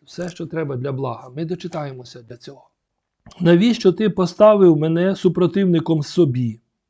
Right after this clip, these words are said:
так що я став самому собі за тягар? І чому б не простити мені гріха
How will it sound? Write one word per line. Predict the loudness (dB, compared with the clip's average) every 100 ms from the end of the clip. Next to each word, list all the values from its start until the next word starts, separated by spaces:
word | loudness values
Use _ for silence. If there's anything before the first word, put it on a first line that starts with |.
| _ _ _ -20 0
так | 2 2
що | 2 2
я | 2
став | 0 0 2 2 -2
самому | 0 2 2 -2
собі | -2 -2 0 -2 -2 -4
за | -4 -2
тягар? | -4 -2 -2 0 -2 -4 _ _ _ _ _ _ _ _ _ _ _ -20 -20 -2
І | 0
чому | 4 4 4 2
б | 2
не | 2 0
простити | -2 -4 -2 0 -2 -2 -2 2 4
мені | 4 2 0
гріха | 0 0 -2 -4 -6 -10